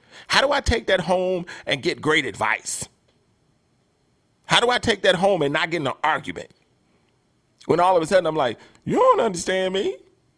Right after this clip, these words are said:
You don't understand it." As much as her husband may wanna be there and comfort her and blah, blah, blah. And then the other side of that, and I have to be real on this, people, you may not like it. How many black people has he discriminated against?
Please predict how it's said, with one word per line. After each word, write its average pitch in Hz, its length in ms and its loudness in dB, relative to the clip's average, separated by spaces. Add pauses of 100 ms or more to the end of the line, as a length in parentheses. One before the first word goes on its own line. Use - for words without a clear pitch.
(260)
You 220 80 6
don't 339 180 2
understand 285 560 0
it." - 100 -12 (920)
As 185 160 2
much - 180 2
as 220 120 -2
her 233 120 2
husband 220 380 0
may 214 100 0
wanna 220 300 0
be 226 160 -4
there 226 220 0
and 170 100 -4
comfort 233 340 -2
her 220 240 0
and 170 100 -4
blah, 220 200 0
blah, 202 160 -2
blah. 254 320 -4 (580)
And 185 140 0
then 302 140 -2
the 131 140 0
other 302 240 0
side 175 340 2
of 151 80 0
that, 151 360 -2 (1700)
and 131 140 2
I 143 60 6
have 180 320 -4
to 233 80 -2
be 240 160 -2
real 262 240 -2
on 170 100 2
this, 139 160 0
people, 160 260 -2
you 196 80 -4
may 202 120 -2
not 202 180 2
like 214 240 -2
it. - 100 -12 (800)
How 196 160 0
many 294 160 2
black 285 260 2
people 302 200 0
has 349 200 0
he 370 120 4
discriminated 131 640 0
against? - 500 -10